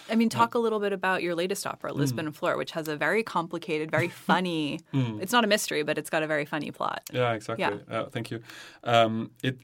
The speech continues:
Speaker 2: it's actually, uh, my, my second collaboration with, uh, Lea Marie Löwensiek,
Speaker 1: Mm-hmm.
Speaker 2: who also wrote the, the libretto for Titanic.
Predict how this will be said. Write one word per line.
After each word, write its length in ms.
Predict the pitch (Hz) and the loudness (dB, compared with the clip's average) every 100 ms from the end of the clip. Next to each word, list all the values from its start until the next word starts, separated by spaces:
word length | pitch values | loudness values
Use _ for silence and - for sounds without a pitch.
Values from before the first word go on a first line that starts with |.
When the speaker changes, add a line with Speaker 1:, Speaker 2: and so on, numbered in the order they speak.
| - | 0
Speaker 2:
it's 280 | 120 101 | 2 4
actually, 300 | 147 143 147 | 2 4 4
uh, 140 | 127 113 | 4 4
my, 260 | 117 117 | 2 2
my 140 | 117 117 | 0 -2
second 320 | 139 135 143 | 0 0 0
collaboration 580 | 135 110 110 110 107 117 | 0 0 2 0 -2 -4
with, 240 | 110 104 | -4 -2
uh, 160 | 107 107 | -2 -2
Lea 180 | 107 107 | -2 -2
Marie 260 | 110 110 | -2 -4
Löwensiek, 400 | 107 110 101 156 | -2 -2 -2 -2
Speaker 1:
Mm-hmm. 180 | 180 180 | -4 -4
Speaker 2:
who 120 | 113 110 | -4 -4
also 240 | - 113 | -4 -4
wrote 200 | 110 101 | -4 -4
the, 180 | 107 104 123 | -6 -6 -10
the 80 | 104 | -10
libretto 280 | 107 107 107 | -6 -4 -4
for 140 | - | -6
Titanic. 440 | 104 104 110 117 | -6 -6 -4 -4